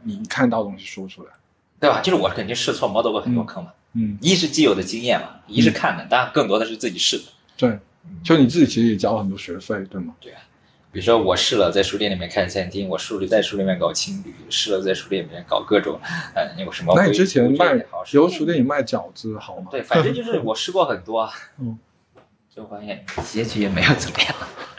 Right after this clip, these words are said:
Speaker 1: 就是走了一万条路，都努力去走了，
Speaker 2: 就
Speaker 1: 但是最后面还是没有走通。
Speaker 2: 放弃走。
Speaker 1: 但你这个怎么讲？其实我觉得很多时候就是这样说，这个东西已经往下走了，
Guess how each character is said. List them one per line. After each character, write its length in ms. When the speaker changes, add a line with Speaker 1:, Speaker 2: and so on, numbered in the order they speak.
Speaker 1:
就 140
是 220
走 220
了 120
一 100
万 220
条 220
路， 260
都 180
努 200
力 120
去 160
走 300
了， 120
Speaker 2:
就 160
Speaker 1:
但 160
是 100
最 140
后 80
面 140
还 80
是 120
没 100
有 120
走 240
通。 140
Speaker 2:
放 280
弃 160
走。 120
Speaker 1:
但 200
你 80
这 80
个 100
怎 100
么 120
讲？ 240
其 80
实 100
我 140
觉 80
得 40
很 160
多 360
时 180
候 320
就 120
是 220
这 80
样 140
说， 120
这 80
个 80
东 160
西 80
已 40
经 260
往 160
下 220
走 320
了， 120